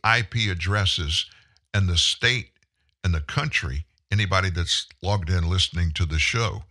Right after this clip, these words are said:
And every time he comes, there's at least two computers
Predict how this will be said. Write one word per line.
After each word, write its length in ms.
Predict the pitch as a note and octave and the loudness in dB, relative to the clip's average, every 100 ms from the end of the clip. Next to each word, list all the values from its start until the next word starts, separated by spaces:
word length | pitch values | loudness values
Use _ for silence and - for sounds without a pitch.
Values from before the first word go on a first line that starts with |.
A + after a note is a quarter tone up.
| _ _ _ _ _ _ _ _ F#2+ | _ _ _ _ _ _ _ _ 0
And 80 | |
every 180 | G#2 C3+ | 2 4
time 260 | B2 C3+ C3+ | 4 2 2
he 120 | C3 | 0
comes, 600 | - B2+ F#2 A#2 - - - | 0 0 0 -2 -2 -4 -6
there's 600 | - F#2+ F#2 F2 - - _ | 0 2 4 2 2 -2 _
at 240 | F2 F2+ - | -2 -2 -2
least 420 | G2 E2+ - - | 0 0 0 -2
two 460 | - D3+ A#2 C#2+ B1 - _ _ _ _ _ _ _ _ | -2 0 0 -2 -4 -8 _ _ _ _ _ _ _ _
computers 920 | - G2+ - - B2+ B2+ C3+ B2+ B2 | -2 -2 -2 -2 0 2 2 2 0